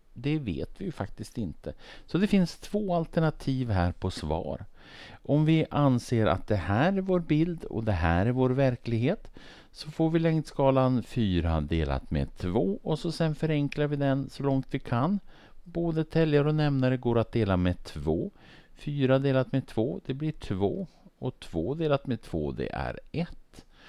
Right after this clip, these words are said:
Och då kan vi skriva det här som två till ett.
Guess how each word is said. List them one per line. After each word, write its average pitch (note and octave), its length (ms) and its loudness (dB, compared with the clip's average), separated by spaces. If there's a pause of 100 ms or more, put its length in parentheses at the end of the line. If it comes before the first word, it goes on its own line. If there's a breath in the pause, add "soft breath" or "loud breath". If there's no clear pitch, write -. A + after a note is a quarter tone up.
(140 loud breath)
Och - 280 -8
då D3+ 100 2
kan C3 220 2
vi A2 100 2
skriva F#2 520 2
det E2+ 100 2
här D#2 200 2
som D2 380 -2
två F2 540 -2
till - 460 -8 (100)
ett. - 520 -6